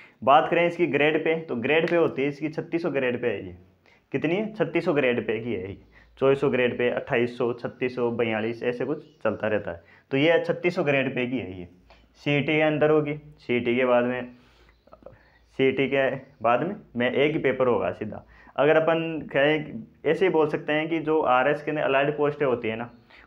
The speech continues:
उनके बराबर है ये। बस उसमें आरएस का टैग होता है और इसमें टैग नहीं होता है। और टीआरए, टीआरए तो उससे भी बढ़िया है, ग्रेड पे सेम है, सैलरी सेम है,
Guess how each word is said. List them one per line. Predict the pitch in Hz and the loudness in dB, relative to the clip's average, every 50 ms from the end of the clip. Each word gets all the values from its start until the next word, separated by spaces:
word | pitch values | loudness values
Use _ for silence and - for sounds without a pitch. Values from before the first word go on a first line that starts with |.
| _ - | _ -2
उनके | 156 165 156 175 | -2 0 2 2
बराबर | 151 151 147 139 127 131 113 | 4 4 4 4 4 4 2
है | 98 92 98 95 | 2 0 -4 -8
ये। | 85 80 - - - _ _ _ _ _ _ _ _ _ _ _ _ _ _ _ _ _ _ _ _ _ _ _ - | -10 -14 -16 -20 -20 _ _ _ _ _ _ _ _ _ _ _ _ _ _ _ _ _ _ _ _ _ _ _ -2
बस | 123 135 147 147 - | -2 -2 -2 -2 -6
उसमें | 147 - - 143 147 147 143 - | -8 -4 -2 0 0 2 0 2
आरएस | - 127 127 127 127 139 135 135 | 4 4 4 6 6 4 2 2
का | - 139 139 | 0 -2 -2
टैग | - - 147 147 156 151 | -2 -2 0 2 2 4
होता | 147 143 143 139 | 2 2 2 0
है | 143 156 - - - - - - | 0 -2 -4 -10 -20 -18 -10 -8
और | 123 120 | -6 -6
इसमें | 120 123 131 123 | -4 -4 -4 0
टैग | 123 123 120 - 98 101 | 2 2 2 2 0 -4
नहीं | 110 120 | -4 -4
होता | 117 107 107 - - - | -4 -4 -6 -8 -14 -20
है। | - - _ _ _ _ _ _ _ _ - - | -20 -20 _ _ _ _ _ _ _ _ -10 -4
और | 110 110 107 107 110 - - - - | 0 2 4 4 2 2 -2 -4 0
टीआरए, | 143 143 143 151 143 139 143 151 147 | 2 4 6 6 6 4 4 2 0
टीआरए | 147 131 131 120 120 123 123 123 | 0 0 0 0 2 2 2 2
तो | 123 131 | 0 -2
उससे | 120 - - 135 | -4 -2 0 -2
भी | 143 143 | 0 2
बढ़िया | 135 135 139 139 139 131 | 0 0 2 2 2 2
है, | 135 139 117 | 0 0 0
ग्रेड | 107 120 143 156 165 156 | 0 2 2 2 2 2
पे | 165 160 | 0 -2
सेम | 160 175 170 170 160 | 0 -2 -2 -2 -4
है, | 185 | -6
सैलरी | 180 - 143 131 147 170 | -2 -2 0 2 2 0
सेम | 180 175 165 165 156 | 0 0 -2 -4 -4
है, | 165 | -8